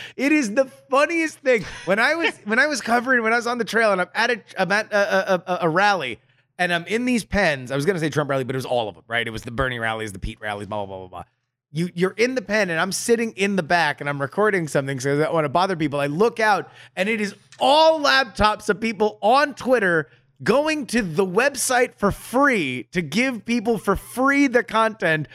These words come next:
that another outlet has paid for them to be there for. Just,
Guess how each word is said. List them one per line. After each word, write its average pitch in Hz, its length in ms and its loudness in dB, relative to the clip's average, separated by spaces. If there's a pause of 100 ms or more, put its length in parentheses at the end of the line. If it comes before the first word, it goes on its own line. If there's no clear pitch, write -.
(180)
that 185 160 2
another 214 920 2
outlet 180 380 2
has 147 200 0
paid 175 360 0
for 180 140 0
them 151 260 0
to 143 60 -4
be 139 200 -2
there 120 180 -2
for. 113 320 -6 (360)
Just, 254 560 -2